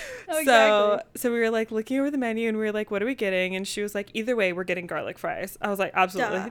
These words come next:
Speaker 2: Done. Duh."
Speaker 1: Yeah.
Speaker 2: And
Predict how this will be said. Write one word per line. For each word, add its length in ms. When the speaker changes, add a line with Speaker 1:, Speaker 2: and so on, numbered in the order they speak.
Speaker 2:
Done. 380
Duh." 260
Speaker 1:
Yeah. 0
Speaker 2:
And 640